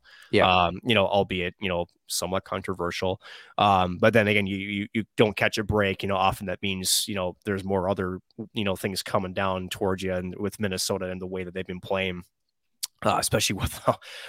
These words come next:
Speaker 2: how much depth they have up front, that was gonna be a tough match. And, uh, I, I think, was it Brock Faber?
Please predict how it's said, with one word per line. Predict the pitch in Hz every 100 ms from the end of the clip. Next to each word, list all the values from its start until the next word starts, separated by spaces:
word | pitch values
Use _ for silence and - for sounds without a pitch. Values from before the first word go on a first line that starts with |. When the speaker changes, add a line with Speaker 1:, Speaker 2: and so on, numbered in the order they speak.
| 156
Speaker 2:
how | -
much | 107 98 -
depth | 104 95
they | 98
have | 95 95
up | 92
front, | - 95
that | 95
was | 92 92
gonna | 95
be | 92
a | 90
tough | - 95 -
match. | 92 90 - -
And, | 90 90
uh, | 87 87 - - - -
I, | 98
I | 107
think, | 104 101
was | 101
it | 92
Brock | 107 95 -
Faber? | - 104 104 95 92